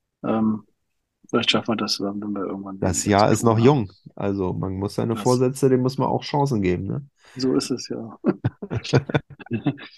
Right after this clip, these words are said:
Speaker 1: So, ich, ähm, ich mach das ein bisschen schneller jetzt, weil wir schon ziemlich viel Zeit, äh, haben.
Speaker 2: Ja.
Speaker 1: Ich weiß nicht, ähm, äh, aber trotzdem wollte ich noch die Oldtimer Praxis, ähm, Februar-Ausgabe, drei Euro sechzig, was ich immer einen sehr guten Preis finde für die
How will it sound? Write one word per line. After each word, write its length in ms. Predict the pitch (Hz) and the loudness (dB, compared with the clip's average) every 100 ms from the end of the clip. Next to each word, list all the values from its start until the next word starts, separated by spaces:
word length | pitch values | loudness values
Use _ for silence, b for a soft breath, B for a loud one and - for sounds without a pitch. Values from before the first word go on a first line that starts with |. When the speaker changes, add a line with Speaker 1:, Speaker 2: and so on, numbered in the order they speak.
| _ - | _ 2
Speaker 1:
So, 100 | 151 | 4
ich, 220 | 175 - | 4 8
ähm, 680 | 180 170 170 165 160 160 170 | 10 10 10 8 6 4 4
ich 100 | 147 | 6
mach 100 | 202 | 6
das 120 | 175 | 6
ein 60 | |
bisschen 220 | 175 170 147 | 4 2 0
schneller 600 | - 151 156 160 180 185 | 0 2 4 6 6 6
jetzt, 200 | 180 170 | 4 4
weil 140 | 156 | 2
wir 80 | 151 | 2
schon 220 | 151 143 | 0 -8
ziemlich 340 | - 160 151 | -6 -4 -4
viel 220 | - 143 139 | -4 -4 -2
Zeit, 580 | - 143 147 143 - - | 2 4 4 2 -4 -4
äh, 40 | |
haben. 300 | 127 131 139 | -2 4 8
Speaker 2:
Ja. 120 | 143 127 | 8 8
Speaker 1:
Ich 120 | - | 4
weiß 240 | 139 139 | 0 0
nicht, 220 | 143 - | -8 -8
ähm, 400 | 170 135 135 135 131 B B _ _ _ - | -2 0 2 -2 -6 B B _ _ _ 2
äh, 60 | |
aber 460 | 135 135 131 143 151 | 6 6 6 6 8
trotzdem 320 | 170 170 170 | 4 6 8
wollte 200 | 160 160 | 8 6
ich 60 | 151 | 2
noch 140 | 147 | 0
die 140 | 151 | 4
Oldtimer 460 | 147 156 160 160 175 | 6 6 4 4 4
Praxis, 640 | - 165 - 180 175 - - | 2 -4 0 0 0 -2 -2
ähm, 420 | 165 156 151 147 | 0 0 0 -2
Februar-Ausgabe, 960 | 143 160 165 160 160 160 151 - 151 151 | 0 0 2 4 4 2 -2 -2 0 2
drei 220 | 143 147 | 2 2
Euro 220 | 143 139 | 2 0
sechzig, 460 | 135 156 - 147 135 | 0 -2 -2 -6 -4
was 140 | 135 | -6
ich 140 | 131 180 | -8 -6
immer 180 | 151 | -4
einen 180 | 139 123 | -4 -4
sehr 320 | 120 - 131 | -4 0 0
guten 280 | 131 127 120 | -2 -10 -12
Preis 340 | _ 123 135 - | _ 0 0 0
finde 200 | 135 127 | -4 -6
für 120 | 135 | -10
die 140 | 135 | -10